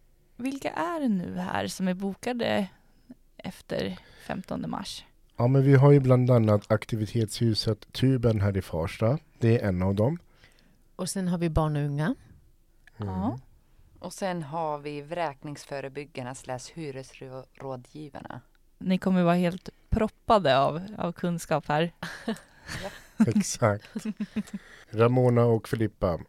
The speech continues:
Speaker 2: vad kommer nästa avsnitt att handla om?
Speaker 3: Det kommer handla om ekonomiskt bistånd.
Speaker 2: Mm.
Speaker 1: Ja, det ska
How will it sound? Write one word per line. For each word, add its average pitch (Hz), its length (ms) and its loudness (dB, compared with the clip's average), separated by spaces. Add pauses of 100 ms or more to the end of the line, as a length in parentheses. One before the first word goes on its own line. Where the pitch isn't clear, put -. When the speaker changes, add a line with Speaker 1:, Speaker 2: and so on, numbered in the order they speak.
Speaker 2:
vad 123 240 4
kommer 131 280 2
nästa 127 360 2
avsnitt 120 680 2
att - 260 -2
handla 104 320 0
om? 101 240 -2 (840)
Speaker 3:
Det 214 100 -4
kommer 202 280 2
handla 196 260 0
om 190 100 -4
ekonomiskt 180 640 -4
bistånd. 160 460 -8 (480)
Speaker 2:
Mm. 110 320 -8 (420)
Speaker 1:
Ja, 185 320 -2
det 233 320 -2
ska 220 340 -4